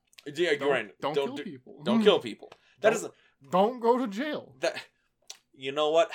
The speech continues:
Speaker 1: Helpful hint from the Film Odyssey podcast. Don't go to jail.
Speaker 2: Don't go to jail.
Speaker 1: Don't go to jail. Avoid, uh, your own Shawshank Redemption.
Speaker 2: Mm-hmm.
Speaker 1: But you shouldn't avoid this movie, 'cause this movie's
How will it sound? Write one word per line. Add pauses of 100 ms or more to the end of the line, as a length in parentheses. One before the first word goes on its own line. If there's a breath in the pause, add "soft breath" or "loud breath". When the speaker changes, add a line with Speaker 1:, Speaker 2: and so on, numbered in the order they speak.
Speaker 1:
Helpful
hint
from
the
Film
Odyssey
podcast. (420)
Don't
go
to
jail.
Speaker 2:
Don't
go
to
jail. (120)
Speaker 1:
Don't
go
to
jail.
Avoid,
uh,
your
own
Shawshank
Redemption.
Speaker 2:
Mm-hmm. (680)
Speaker 1:
But
you
shouldn't
avoid
this
movie,
'cause
this
movie's